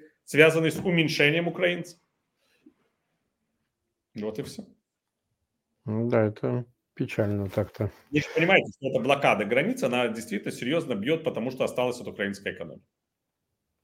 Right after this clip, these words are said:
Speaker 1: Бензовозы, э, газ, который уже поднялся в цене, всё это будет,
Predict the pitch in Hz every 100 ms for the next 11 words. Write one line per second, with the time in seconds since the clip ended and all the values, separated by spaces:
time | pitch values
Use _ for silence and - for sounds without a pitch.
0 | - 117 185 147 160 127 151 139 - 113
1 | - - _ _ _ _ _ _ _ _
2 | _ _ - 131 123 123 120 120 120 131
3 | - 80 73 76 - - - _ _ _
4 | 143 127 180 180 151 - 143 156 143 135
5 | 147 143 139 127 123 143 - 131 120 117
6 | 180 190 165 147 165 160 -